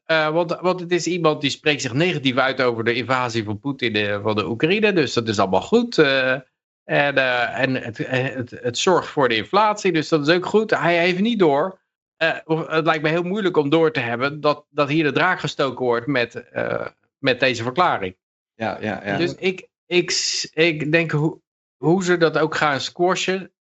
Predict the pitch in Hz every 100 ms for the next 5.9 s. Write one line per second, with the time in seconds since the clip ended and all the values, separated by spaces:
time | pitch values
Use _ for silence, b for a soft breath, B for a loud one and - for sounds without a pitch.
0 | _ 147 135 131 131 156 156 185 214 185
1 | 202 175 156 175 - 156 - 127 151 175
2 | 180 147 139 170 - 185 156 156 147 175
3 | 175 147 143 151 139 135 127 131 - 120
4 | 120 139 135 127 139 139 120 - 117 127
5 | 143 160 156 151 120 131 135 156 160